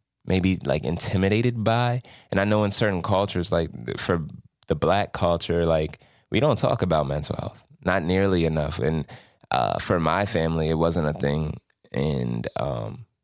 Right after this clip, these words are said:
it wasn't a thing that we talked about. Uh, and sometimes it still isn't, depending on the depth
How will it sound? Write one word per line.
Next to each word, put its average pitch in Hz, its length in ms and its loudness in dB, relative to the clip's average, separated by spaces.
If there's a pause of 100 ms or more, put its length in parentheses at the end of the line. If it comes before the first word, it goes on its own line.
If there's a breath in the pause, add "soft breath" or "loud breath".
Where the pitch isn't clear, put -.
(140)
it 95 80 2
wasn't 101 200 2
a 90 40 2
thing 98 180 0
that 90 100 2
we 85 80 2
talked - 280 -2
about. - 340 -6 (480 soft breath)
Uh, 85 240 2
and 95 180 0
sometimes 127 760 0
it 107 100 0
still 107 320 2
isn't, 92 300 2
depending 85 400 0
on 85 120 2
the 80 60 0
depth 80 540 0